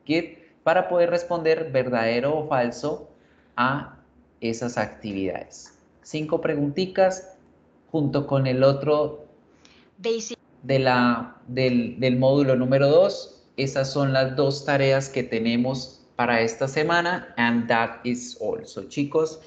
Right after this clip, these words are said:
Speaker 1: esta es la clase del día de hoy. Recuerden que tenemos tutorías para en básico uno mañana de siete a nueve de la mañana. El que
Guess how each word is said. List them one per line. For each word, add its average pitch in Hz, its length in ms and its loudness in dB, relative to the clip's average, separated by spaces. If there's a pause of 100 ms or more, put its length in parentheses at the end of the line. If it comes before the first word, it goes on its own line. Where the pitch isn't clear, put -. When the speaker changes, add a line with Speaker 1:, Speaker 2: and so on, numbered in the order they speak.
(260)
Speaker 1:
esta 135 260 -2
es 131 60 2
la 135 200 0
clase 135 420 0
del 113 200 -6
día 120 320 -2
de 110 200 -2
hoy. 160 260 0 (400)
Recuerden 131 640 -2
que 139 100 -4
tenemos 120 580 -2
tutorías 123 840 2
para 110 280 -2
en 104 120 -8
básico 120 460 -4
uno 131 340 -2
mañana 120 1120 2 (340)
de 127 300 0
siete 127 600 0
a 127 40 4
nueve 123 240 4
de 120 60 2
la 123 100 2
mañana. 143 520 0
El 127 320 0
que 123 440 -4